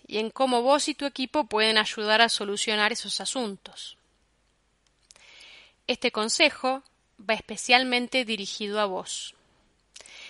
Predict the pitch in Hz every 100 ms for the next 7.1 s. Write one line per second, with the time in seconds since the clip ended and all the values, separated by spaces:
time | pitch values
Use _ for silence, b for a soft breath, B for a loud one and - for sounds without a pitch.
0 | B B 208 - 208 214 202 202 214 202
1 | - 214 196 185 - - - - _ _
2 | _ _ _ - B B B - 214 190
3 | 190 - 208 214 208 - 208 233 269 277
4 | 277 262 220 202 202 214 220 214 202 196
5 | - 240 247 185 196 196 226 226 240 214
6 | 202 202 - 196 - 196 185 185 180 -